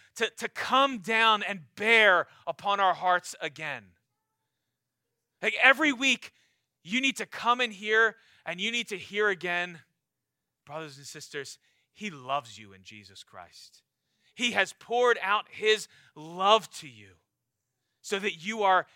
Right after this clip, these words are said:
his children, his beloved children whom he delights in. Every week and every day by day, we need to, we need to bathe again in the goodness of knowing your sins are completely forgiven. There is no condemnation for you.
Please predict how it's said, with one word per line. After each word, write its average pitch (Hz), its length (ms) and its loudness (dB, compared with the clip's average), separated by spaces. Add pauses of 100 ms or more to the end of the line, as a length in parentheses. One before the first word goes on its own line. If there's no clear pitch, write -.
(140)
his - 480 -8
children, 120 640 -10 (200)
his 190 180 -14
beloved 196 760 0
children 190 400 -4 (240)
whom 214 140 -12
he 208 140 -8
delights 180 600 -2
in. 110 160 -16 (340)
Every 254 300 4
week 247 340 -2 (200)
and 185 120 -6
every 240 260 0
day 240 200 2
by 233 140 4
day, 233 180 2
we 214 120 -6
need 220 160 -6
to, 208 100 -4 (220)
we 220 80 -4
need 233 180 -2
to 214 160 2 (300)
bathe 247 420 2
again 226 260 -4
in 220 100 -2
the 202 80 2
goodness 254 520 -4
of 208 120 -4
knowing 214 440 4 (220)
your 180 220 -2
sins 202 560 -10 (180)
are 156 100 -4
completely 139 560 -20
forgiven. 113 400 -18 (800)
There 208 160 4
is 160 140 -8
no 214 300 6
condemnation 170 800 -4
for 110 160 -20
you. 101 160 -20